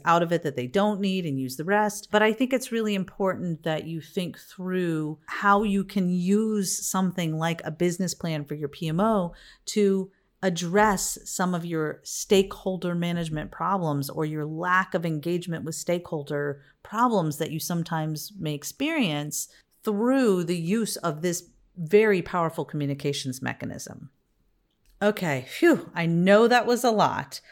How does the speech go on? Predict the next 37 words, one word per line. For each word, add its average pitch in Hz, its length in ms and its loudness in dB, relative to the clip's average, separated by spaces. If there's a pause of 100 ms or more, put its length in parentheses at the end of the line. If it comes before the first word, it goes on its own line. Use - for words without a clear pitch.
so - 140 0
you 185 200 4
may 190 300 6
decide 214 400 4
to 208 60 2
go 190 120 4
back 185 280 4
and 165 100 0
listen 170 320 0
to 196 80 2
this 170 240 0
again 170 340 2
when 165 120 2
you 165 100 0
can 165 160 -2
take 156 240 2
some 160 200 -2
notes 151 280 0
on 156 140 0
what 147 160 -4
can 147 100 -4
be 147 120 -2
included. 247 540 2 (340)
Of 311 160 -2
course, 214 360 6
I'd 220 220 2
love 220 380 4
to 208 100 2
have 180 240 0
you 180 100 0
join 175 260 0
the 165 140 -2
Impact 160 400 0
Engine 156 380 -2
P 165 160 -4
M 156 140 2
O 151 260 0